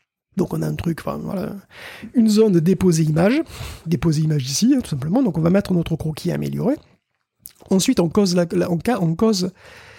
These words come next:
on coche la case Scribble slash Sketch, et si tout va bien, dans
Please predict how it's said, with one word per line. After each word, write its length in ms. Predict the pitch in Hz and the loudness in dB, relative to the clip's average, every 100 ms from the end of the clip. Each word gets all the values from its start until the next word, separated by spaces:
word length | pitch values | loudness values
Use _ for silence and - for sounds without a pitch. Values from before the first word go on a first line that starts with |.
| - - _ _ _ - | -20 -20 _ _ _ -2
on 160 | 185 | 0
coche 380 | 175 262 269 - | 2 2 2 2
la 200 | 160 170 | 2 0
case 440 | 160 214 214 175 - | 2 2 2 0 -2
Scribble 640 | - 190 185 196 190 175 | 0 2 4 4 2 0
slash 420 | - 175 170 165 | -2 0 0 -2
Sketch, 600 | - - 180 175 - - _ _ _ _ _ _ - | -8 -2 -2 -2 -6 -14 _ _ _ _ _ _ -14
et 240 | 185 185 | -12 -6
si 160 | - 175 | -6 -4
tout 120 | 190 | 0
va 140 | 180 | 0
bien, 240 | 175 180 175 | 2 2 2
dans 300 | 165 165 | 0 -2